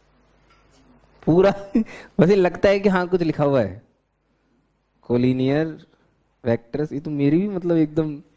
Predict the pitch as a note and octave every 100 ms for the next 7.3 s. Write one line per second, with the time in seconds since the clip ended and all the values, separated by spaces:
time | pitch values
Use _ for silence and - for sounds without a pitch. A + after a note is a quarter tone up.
0 | _ _ _ _ C#3+ C#3 D#3+ D#3 D#3 C#3+
1 | C3 B2 A#2 - _ _ _ _ _ _
2 | - _ _ _ _ - - _ _ _
3 | A#2+ C3 C#3+ D3+ E3 D#3 D3+ - _ _
4 | - B2+ C#3 C3+ D3+ D3+ D3+ D3 C#3+ C#3
5 | C#3 B2+ A#2+ A#2+ - _ _ _ _ _
6 | _ _ _ _ _ _ _ - G#2+ C3+
7 | F#3+ F#3